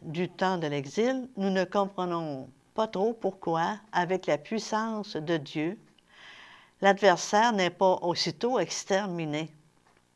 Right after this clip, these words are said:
Nous découvrirons probablement ce pourquoi, graduellement, après différentes conscientisations et mutations de notre être,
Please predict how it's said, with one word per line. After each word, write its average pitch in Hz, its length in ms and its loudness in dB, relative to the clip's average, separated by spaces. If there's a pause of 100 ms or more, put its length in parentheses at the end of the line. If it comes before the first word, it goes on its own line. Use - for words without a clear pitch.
(1080)
Nous 196 140 4
découvrirons 233 760 2
probablement 208 920 2
ce - 220 -2
pourquoi, 202 640 -4 (260)
graduellement, 170 800 -2 (180)
après 180 340 2
différentes 196 640 -4
conscientisations 185 1300 -2 (560)
et 190 180 6
mutations 190 800 0
de 160 100 -2
notre 143 300 -4
être, 170 340 -4